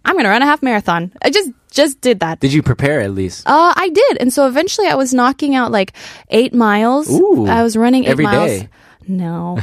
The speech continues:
Speaker 1: That was my
Speaker 2: E-, every
Speaker 1: most,
Speaker 2: three weeks. <laughs>
Speaker 1: right? My most was eight miles. And I
Speaker 2: Okay.
Speaker 1: was like, "Eight miles is enough, right?"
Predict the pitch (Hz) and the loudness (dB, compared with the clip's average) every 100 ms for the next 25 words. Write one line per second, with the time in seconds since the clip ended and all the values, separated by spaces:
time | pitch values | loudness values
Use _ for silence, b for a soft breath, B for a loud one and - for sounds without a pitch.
0 | B B 226 330 269 233 196 156 156 208 | B B 2 2 2 2 2 0 0 2
1 | 214 190 165 165 151 147 151 120 - 165 | 2 2 2 2 4 4 2 2 0 2
2 | 196 269 285 294 285 277 311 381 247 220 | 2 2 2 4 4 4 2 0 -2 -2
3 | - 214 226 202 185 170 190 202 196 202 | 0 -2 0 0 2 0 -2 -2 -2 0
4 | 214 - B B 302 392 466 339 254 196 | -4 -4 B B 2 4 2 2 2 2
5 | 180 185 185 185 233 - | 0 0 0 0 -2 -4